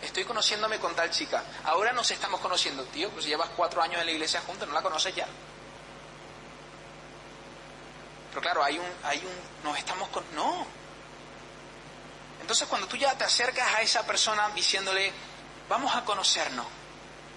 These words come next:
ya le, ya, ya de alguna manera le estás diciendo, "Me interesa". ¿Y sabes qué, qué hacemos ahí? Esa persona, entonces, corremos el riesgo de que la persona muestre lo que no es porque quiere agradarte.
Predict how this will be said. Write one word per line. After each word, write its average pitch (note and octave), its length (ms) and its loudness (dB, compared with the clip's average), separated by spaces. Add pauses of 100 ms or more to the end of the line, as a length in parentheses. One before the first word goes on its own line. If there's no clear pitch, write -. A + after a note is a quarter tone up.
(220)
ya F#3 120 4
le, A3 120 2 (140)
ya, G3+ 320 2
ya - 200 6
de C4+ 80 0
alguna C#4 280 4
manera B3+ 400 6 (400)
le F3 80 2
estás F#3 180 0
diciendo, D#3+ 360 4
"Me D#3 80 2
interesa". D3 500 4
¿Y E3 80 -2
sabes B3+ 320 4
qué, - 240 -2
qué A3 80 2
hacemos G#3+ 380 2
ahí? G3 200 2 (680)
Esa - 260 4
persona, A#3 640 4
entonces, G#3+ 600 2 (680)
corremos A3+ 360 2
el A3+ 80 2
riesgo G#3 460 0
de C#3 140 -2
que C3+ 260 -2 (460)
la D3+ 80 2
persona G3+ 420 4 (120)
muestre G3 340 0
lo E3+ 180 -2
que D3+ 120 -2
no E3+ 160 0
es G3 180 0
porque D3+ 240 -4
quiere D#3 220 -2
agradarte. C#3 460 0